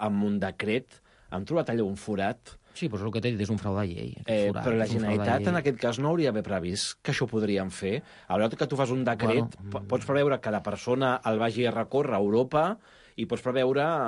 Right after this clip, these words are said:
Speaker 1: que... Poden fer això, no ho sé, jo no, no entenc de lleis, però
Speaker 2: Bueno, és que clar, si t'has de posar l'avantsala de que una persona ja ha comanat un frau de llei a l'hora de fer una llei, mm, doncs anem malament, no? Vull dir, haurem, haurem de fer lleis pensant en el frau de llei, no? Fem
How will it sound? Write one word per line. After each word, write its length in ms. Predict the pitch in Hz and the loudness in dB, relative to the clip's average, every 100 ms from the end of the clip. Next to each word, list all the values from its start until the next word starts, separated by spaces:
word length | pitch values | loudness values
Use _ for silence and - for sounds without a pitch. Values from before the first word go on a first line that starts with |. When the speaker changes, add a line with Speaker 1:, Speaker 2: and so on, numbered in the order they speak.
| 101 90 85 | -2 -6 -8
Speaker 1:
que... 160 | 107 - _ _ _ | -10 -10 _ _ _
Poden 360 | 120 110 123 135 | 0 2 2 0
fer 200 | - 135 | 0 2
això, 300 | - 160 139 | 2 2 2
no 80 | 117 | 0
ho 40 | |
sé, 260 | - 131 110 | 0 0 2
jo 80 | 113 | 0
no, 220 | 127 127 | 0 -2
no 140 | 127 | 0
entenc 240 | 127 123 123 | 0 0 2
de 80 | 127 | 2
lleis, 240 | 127 135 | 2 0
però 460 | - 147 117 107 101 - _ _ _ | 0 2 4 2 0 -10 _ _ _
Speaker 2:
Bueno, 280 | 120 101 107 | -16 -14 -14
és 80 | 98 | -12
que 100 | - | -10
clar, 160 | 92 95 | -8 -6
si 140 | - 95 | -6 -6
t'has 140 | 98 | -4
de 80 | 117 | -4
posar 240 | - 104 113 | -4 -2 0
l'avantsala 600 | 95 95 92 - 120 104 | 0 -2 -4 -2 -2 0
de 80 | 98 | -2
que 80 | 90 | -4
una 140 | 95 101 | -4 -4
persona 320 | 101 - 113 | -4 -4 -2
ja 80 | 101 | -2
ha 60 | 101 | -2
comanat 300 | 98 98 95 | -4 -2 -2
un 140 | 98 92 | -2 -4
frau 240 | - 98 | -2 0
de 120 | 98 95 | 2 0
llei 180 | 110 | 0
a 40 | 95 | 0
l'hora 140 | 101 101 | -2 -6
de 60 | |
fer 80 | 95 | -6
una 140 | 107 107 | -8 -6
llei, 300 | 117 131 175 | -4 -4 -6
mm, 140 | 110 101 | -8 -10
doncs 140 | 98 | -8
anem 160 | 101 101 | -8 -8
malament, 380 | 101 98 147 110 | -8 -8 -8 -8
no? 80 | 160 | -8
Vull 120 | 127 | -8
dir, 100 | 104 | -8
haurem, 280 | 117 117 123 | -8 -8 -8
haurem 220 | - 127 | -8 -8
de 60 | 147 | -8
fer 120 | 143 | -6
lleis 160 | 135 156 | -8 -8
pensant 400 | - 131 - 143 | -8 -8 -6 -4
en 60 | 151 | -4
el 120 | 110 | -4
frau 160 | 120 113 | -2 0
de 60 | 135 | 0
llei, 220 | 180 104 | 0 -2
no? 100 | 135 | -6
Fem 160 | - | -6